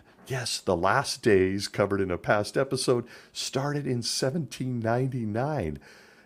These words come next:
Even though Jesus wasn't king, apparently, for another seventy-nine years. Uh, it gets confusing here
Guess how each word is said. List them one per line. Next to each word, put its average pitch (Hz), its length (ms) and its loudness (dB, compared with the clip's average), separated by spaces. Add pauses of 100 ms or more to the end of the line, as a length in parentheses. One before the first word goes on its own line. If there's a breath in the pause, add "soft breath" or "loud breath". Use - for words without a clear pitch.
(400 loud breath)
Even 202 320 -6
though 269 100 0
Jesus 151 600 -4
wasn't 127 480 0
king, 202 360 0
apparently, 90 540 0
for 113 220 0
another 127 380 2
seventy-nine 135 1120 0
years. 127 640 0 (480 loud breath)
Uh, - 160 -14
it - 200 -8 (960 soft breath)
gets - 260 -4
confusing 151 760 -2
here 76 400 0